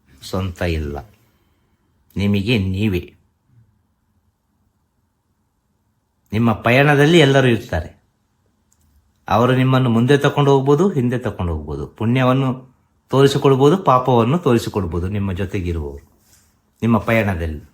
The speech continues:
ಆ ಪಯಣ ಯಾವ ರೀತಿ ಇರಬೇಕು ಅಂತ ಹೇಳೋದು. ಆ ಪಯಣ ಮಾಡಬೇಕು ಅಂತ ಹೇಳಿದರೆ ಆತ್ಮದಲ್ಲಿ ಒಂದು ಗುರು ಇರಬೇಕು, ಒಂದು ಯೋಗ್ಯವಾದ ಗುರು ಇರಬೇಕು ನಿಮ್ಮೆಲ್ಲರ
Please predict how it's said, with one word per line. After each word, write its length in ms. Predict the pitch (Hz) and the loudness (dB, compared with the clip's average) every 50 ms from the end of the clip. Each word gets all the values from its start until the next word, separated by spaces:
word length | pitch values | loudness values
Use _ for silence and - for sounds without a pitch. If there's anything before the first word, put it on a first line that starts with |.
| _ _ _ _ _ _ _ _ _ _ | _ _ _ _ _ _ _ _ _ _
ಆ 100 | - 117 | -2 -2
ಪಯಣ 300 | 117 - 123 131 147 147 | 0 0 2 2 2 2
ಯಾವ 260 | 151 143 131 127 127 127 | 2 4 4 4 4 4
ರೀತಿ 220 | 123 120 104 - 110 | 2 0 -2 -4 -4
ಇರಬೇಕು 420 | 101 104 90 98 90 87 82 - 87 | -4 -4 -4 -4 -4 -6 -6 -6 -6
ಅಂತ 100 | 90 135 - | -6 -4 -4
ಹೇಳೋದು. 260 | 175 120 85 78 - _ _ _ _ _ _ _ _ _ _ _ _ _ _ _ _ _ _ _ _ _ _ _ _ _ _ _ _ _ _ _ _ _ _ _ _ _ _ | -4 -4 -4 -8 -12 _ _ _ _ _ _ _ _ _ _ _ _ _ _ _ _ _ _ _ _ _ _ _ _ _ _ _ _ _ _ _ _ _ _ _ _ _ _
ಆ 100 | 101 107 110 - | -2 -2 -2 0
ಪಯಣ 280 | - 113 123 143 165 165 | 0 0 2 2 2 2
ಮಾಡಬೇಕು 480 | 156 147 139 131 127 123 120 117 - 107 | 2 2 2 2 2 0 -2 -4 -4 -6
ಅಂತ 140 | 104 107 101 | -6 -6 -6
ಹೇಳಿದರೆ 340 | 104 104 123 147 180 180 120 98 90 80 - _ _ _ _ _ _ _ _ _ _ _ _ | -6 -6 -4 -2 -2 -2 -2 -2 -4 -8 -12 _ _ _ _ _ _ _ _ _ _ _ _
ಆತ್ಮದಲ್ಲಿ 680 | 98 107 120 123 - - 131 120 104 104 110 131 143 127 92 85 82 - _ _ | -2 -2 -2 -2 -2 -4 -2 -2 0 -2 -2 0 0 0 -2 -2 -6 -10 _ _
ಒಂದು 220 | - 98 107 101 101 | -8 -8 -6 -6 -6
ಗುರು 220 | 90 92 101 117 131 | -6 -4 -2 -2 -2
ಇರಬೇಕು, 400 | 120 92 87 80 80 80 - - _ _ _ _ _ _ _ _ _ _ _ _ _ _ _ _ _ _ _ _ _ _ - | -2 -2 -4 -8 -8 -10 -12 -18 _ _ _ _ _ _ _ _ _ _ _ _ _ _ _ _ _ _ _ _ _ _ -8
ಒಂದು 180 | 104 104 101 98 | -6 -4 -2 -2
ಯೋಗ್ಯವಾದ 640 | 98 107 117 123 123 110 117 117 110 110 107 104 101 | 0 0 0 0 -2 -2 -2 0 2 2 2 0 0
ಗುರು 200 | 92 92 104 110 117 | -2 -2 -2 0 0
ಇರಬೇಕು 340 | 110 98 87 87 85 82 - | 0 0 -2 -4 -6 -6 -6
ನಿಮ್ಮೆಲ್ಲರ 580 | 87 87 95 92 90 92 101 104 104 104 95 | -8 -6 -6 -4 -4 -4 -4 -2 -2 -2 -2